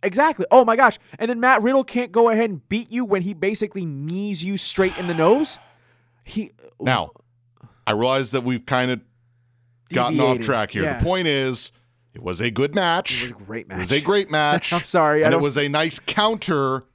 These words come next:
Speaker 2: to what A E W did.
Speaker 1: Yeah. I'm just mad at the fact that the Canadian Destroyer slash Panama Sunrise is not being used as a finisher. That is a finisher.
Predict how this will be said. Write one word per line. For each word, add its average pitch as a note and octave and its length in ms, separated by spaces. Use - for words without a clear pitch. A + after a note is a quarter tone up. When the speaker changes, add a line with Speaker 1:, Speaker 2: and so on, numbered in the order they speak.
Speaker 2:
to - 80
what A#2+ 140
A B2 80
E A#2+ 180
W G2 340
did. C2 260
Speaker 1:
Yeah. A#2 100
I'm F#3 160
just G3+ 180
mad E3 280
at - 80
the C3+ 80
fact C3+ 300
that A2+ 80
the - 60
Canadian D3+ 400
Destroyer B2 540
slash A2 380
Panama C#3 320
Sunrise A#2+ 460
is A2 120
not C3 240
being C3 220
used A2+ 200
as A#2 80
a B2+ 60
finisher. C#3 520
That F#3+ 200
is G3+ 140
a G3+ 100
finisher. G3 1000